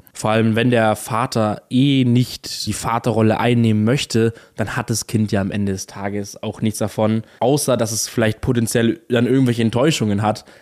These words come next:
weil halt der Vater sich nicht kümmern möchte. Und ich glaub auch, dass gerade wenn du quasi dich dazu entscheidest, eine Single Mom zu sein, dass das dann nochmal, da-, da-, dass es keine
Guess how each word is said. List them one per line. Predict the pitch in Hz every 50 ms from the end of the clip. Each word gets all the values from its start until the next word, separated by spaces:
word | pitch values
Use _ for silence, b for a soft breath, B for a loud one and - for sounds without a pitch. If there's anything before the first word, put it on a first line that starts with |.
| B B
weil | - 117 135 143 123
halt | 117 101 -
der | 101
Vater | - - 104 101 98 104
sich | 95 104 98
nicht | 104 - -
kümmern | - 113 104 98 98
möchte. | 98 107 110 - - 110 110 127 139 _ _ _ -
Und | 127 117 113 110 107 104
ich | - 110 - -
glaub | 113 110 120 120 117
auch, | 117 113 117 117 110 - B B B B B B
dass | - 107 101 - - - -
gerade | - 107 104 107 117 127 123 120 113
wenn | 113 110 113
du | 110 107 104 104 101 101 101 b b b b b
quasi | - - 110 107 101 98 101 101 98 98 98 98 - 127
dich | 104 104 98
dazu | 110 98 - - 98
entscheidest, | 95 - - - 110 117 131 127 123 120 110 - - -
eine | 110 101
Single | - - 120 113 107 104
Mom | 101 98 101 104 107 107 107 101
zu | - - 104
sein, | 104 104 107 107 117 120 117 117 120 127 135 135 B B B B B B B B B B
dass | - 101 -
das | 104 101 -
dann | 110 104 104 101 101 98 -
nochmal, | - 104 104 - - 104 101 101 101 101 101 101 101 - _ -
da-, | - 113 110 -
da-, | 110 107
dass | - 120 107
es | 107 98 -
keine | - - 117 110 107 107 107 104 101